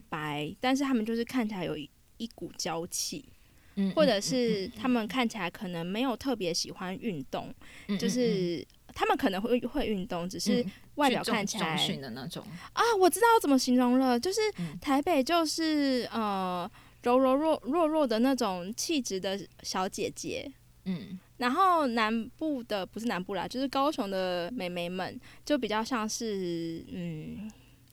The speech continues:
Speaker 1: 南美洲那种很热情，
Speaker 2: <laughs> 我怎么觉得你讲话要
Speaker 1: 然后
Speaker 2: 小心一点？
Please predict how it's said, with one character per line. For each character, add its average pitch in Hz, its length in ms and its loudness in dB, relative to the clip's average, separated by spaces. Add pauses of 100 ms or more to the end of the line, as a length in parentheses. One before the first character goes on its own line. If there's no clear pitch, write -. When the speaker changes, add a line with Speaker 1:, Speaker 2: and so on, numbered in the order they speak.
(360)
Speaker 1:
南 208 140 -4
美 247 260 2
洲 190 260 -4
那 214 100 -4
种 170 300 -10 (220)
很 247 480 -12 (380)
热 311 280 4
情， 170 600 -4
Speaker 2:
<laughs> - 40 -14
我 226 80 -2
怎 247 80 -2
么 226 100 2
觉 190 100 2
得 196 60 4
你 196 120 2
讲 180 180 0
话 196 80 2
要 175 60 6
Speaker 1:
然 185 60 2
后 196 40 -6
Speaker 2:
小 170 120 -6
心 151 240 -10
一 151 40 -12
点？ 135 120 -4